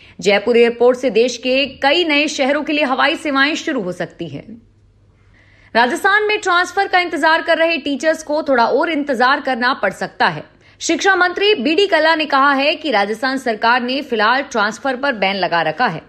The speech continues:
और ऐसे में जब तक सरकार ट्रांसफर से बैन नहीं हटाएगी, तब तक ग्रेड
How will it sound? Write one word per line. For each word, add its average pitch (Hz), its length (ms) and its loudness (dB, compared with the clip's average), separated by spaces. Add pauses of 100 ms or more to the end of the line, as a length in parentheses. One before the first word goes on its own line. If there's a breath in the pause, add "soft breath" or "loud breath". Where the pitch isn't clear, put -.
(200)
और 165 120 0
ऐसे 170 220 -2
में 247 140 -2
जब 214 180 0
तक 262 140 -4
सरकार 240 440 0
ट्रांसफर 240 480 -2
से 269 140 -4
बैन 240 240 2
नहीं 247 280 -2
हटाएगी, 254 560 0
तब - 300 -4
तक 320 120 2
ग्रेड 269 420 -4